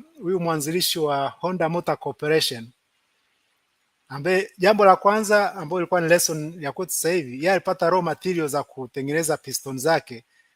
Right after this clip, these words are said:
kwenye mabaki ya vita kuu ya pili ya dunia. Kwa hiyo vita ilikuwa ni crisis, lakini yeye ilimpatia raw material. Japo hiyo, hizo piston alipowapelekea Toyota wakazikataa,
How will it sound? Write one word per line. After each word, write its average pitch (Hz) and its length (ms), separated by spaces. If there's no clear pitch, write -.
kwenye 147 180
mabaki 165 380
ya 151 80
vita 151 260
kuu - 160
ya 147 80
pili 156 200
ya 143 80
dunia. 131 360
Kwa 180 120
hiyo 220 60
vita 226 180
ilikuwa 196 220
ni 180 80
crisis, 196 420
lakini 175 280
yeye 180 120
ilimpatia 151 560
raw 156 140
material. 135 520
Japo 185 320
hiyo, 185 180
hizo 185 240
piston 170 360
alipowapelekea 147 1080
Toyota 175 380
wakazikataa, 156 1120